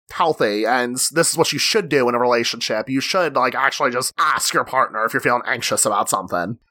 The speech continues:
So I just really like that. I mean, did you have an opinion about that? I just really, like,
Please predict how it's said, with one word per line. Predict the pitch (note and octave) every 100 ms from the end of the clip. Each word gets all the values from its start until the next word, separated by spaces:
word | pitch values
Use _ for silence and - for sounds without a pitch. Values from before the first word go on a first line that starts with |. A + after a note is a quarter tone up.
| _
So | - A#2 G#2 -
I | F3
just | -
really | C3+ G#2
like | G2 G2
that. | F2+ F#2+ F#2+
I | C#3
mean, | C3+
did | C#3+
you | D#3+
have | D3
an |
opinion | C#3 C3+ C3+
about | C3 C3 C3
that? | C3+ B2+
I | C3
just | C3+ A#2+
really, | A#2+ A#2 A2+
like, | G#2+ G2+ G#2